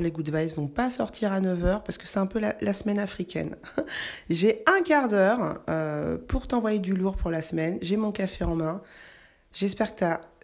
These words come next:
un stylo à portée de main, une feuille. Si c'est pas le cas, bah, t'iras réécouter les good vibes, sachant que les good vibes, tu peux les écouter, euh, ça sort le lundi à neuf heures, mais tu les écoutes, euh,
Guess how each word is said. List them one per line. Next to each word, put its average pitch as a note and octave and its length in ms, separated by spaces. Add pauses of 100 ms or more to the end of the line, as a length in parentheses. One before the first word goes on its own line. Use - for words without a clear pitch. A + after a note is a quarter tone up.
(160)
un G3 80
stylo F3 360
à D#3+ 80
portée - 280
de D3+ 60
main, D#3 440 (120)
une G3 160
feuille. D#3+ 380
Si G3+ 160
c'est F#3 160
pas E3+ 160
le D#3 60
cas, E3+ 220
bah, C#3 120
t'iras F3 500
réécouter F#3 480
les E3 100
good D3 220
vibes, E3+ 340 (320)
sachant D#3+ 360
que - 80
les D#3 100
good C#3+ 180
vibes, C#3 180
tu - 180
peux - 120
les D3 180
écouter, D3+ 440
euh, - 140
ça C#3 160
sort D3 240
le C#3+ 80
lundi C#3 280
à C#3 60
neuf C#3+ 220
heures, G3 120
mais D#3+ 120
tu - 160
les C#3 180
écoutes, C#3+ 360
euh, B2+ 100